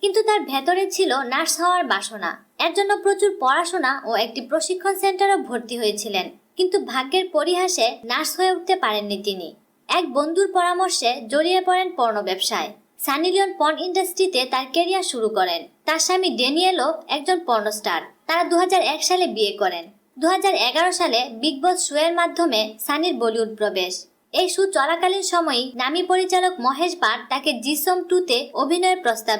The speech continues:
দেন, যদিও পরে পূজা পাঠ ছবিটি পরিচালনা করেন। সানির প্রথম ছবি জিসম টু সুপার ফ্লপ হয়, কিন্তু এর মাধ্যমেই সানি লিওনের বলিউড যাত্রা শুরু হয়।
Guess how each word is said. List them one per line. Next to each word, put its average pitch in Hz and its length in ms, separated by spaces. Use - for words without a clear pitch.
দেন, 180 160
যদিও 330 380
পরে 339 160
পূজা 349 260
পাঠ 381 240
ছবিটি 359 360
পরিচালনা 226 560
করেন। 185 280
সানির 330 420
প্রথম 311 360
ছবি 277 300
জিসম 320 360
টু 381 160
সুপার 359 380
ফ্লপ 220 320
হয়, 185 240
কিন্তু 370 200
এর 254 240
মাধ্যমেই 339 540
সানি 320 340
লিওনের 359 360
বলিউড 240 380
যাত্রা 220 340
শুরু 220 260
হয়। 190 240